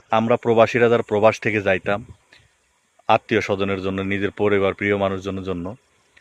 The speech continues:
দেখা যায় তিনটা মোবাইল নিতে পারতাম। তিনটা মোবাইল নিতে পারতাম বিনা শুল্কে, মানে, কোনো টাকা পয়সা সরকারের ওখানে দিতে হইতো না। কিন্তু এখন নতুন বাজেটে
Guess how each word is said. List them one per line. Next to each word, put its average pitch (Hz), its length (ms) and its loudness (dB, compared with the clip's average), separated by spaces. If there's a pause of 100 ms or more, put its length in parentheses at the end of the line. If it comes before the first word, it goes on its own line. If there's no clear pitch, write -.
(280)
দেখা 110 220 4
যায় 113 100 6
তিনটা 135 360 4
মোবাইল 113 340 4
নিতে 90 200 -4
পারতাম। 78 360 -10 (1300)
তিনটা 123 280 6
মোবাইল 131 360 6
নিতে 135 180 0
পারতাম 139 480 2
বিনা 110 420 2 (140)
শুল্কে, - 400 -8 (440)
মানে, 107 140 -2
কোনো 113 180 -2
টাকা 113 260 6
পয়সা 110 440 -2
সরকারের 95 500 -2
ওখানে 107 280 -8 (200)
দিতে 104 200 -4
হইতো - 280 -12
না। 78 100 -16 (800)
কিন্তু 101 220 -4
এখন 117 400 0
নতুন 139 400 0
বাজেটে 117 560 4